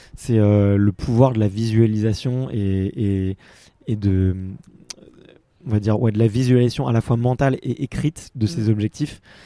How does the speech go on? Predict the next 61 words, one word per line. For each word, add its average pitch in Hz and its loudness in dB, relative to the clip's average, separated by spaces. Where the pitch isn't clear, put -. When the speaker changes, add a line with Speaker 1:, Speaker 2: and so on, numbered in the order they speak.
Speaker 2:
Ouais. 135 -16
Speaker 1:
C'est 131 -6
quelque 120 2
chose 151 -2
que, - 2
euh, 110 6
je 92 -4
pense 147 -2
que - -4
beaucoup 113 0
de 135 -6
gens 143 0
n'imaginaient 107 -2
même 107 -2
pas 139 -4
sur - -4
les 104 0
sportifs 110 -6
de 107 4
haut 110 4
niveau, 110 0
Speaker 2:
Ouais. 147 -10
Speaker 1:
à 117 -4
quel 120 0
point 143 2
on 127 2
passe 113 2
du 110 0
temps 131 2
à 101 2
rêver 110 2
son 120 -4
objectif, 107 -4
à 120 -4
l'écrire, 135 -2
à - -8
Speaker 2:
C'est 123 -2
Speaker 1:
le 110 0
Speaker 2:
ça. 160 -6
Speaker 1:
sentir, 131 0
à 110 0
le, 101 2
à 120 -2
le, 101 6
un 113 -4
petit - -8
peu 131 6
essayer 123 4
de 113 0
le 113 6
ressentir 117 2
avec 107 0
les, 107 2
nos 107 0
cinq 110 -4
sens, 147 -4
notre 113 0
Speaker 2:
Oui. 202 -2
Speaker 1:
sixième 131 -2
sens 160 -10
même. 156 -8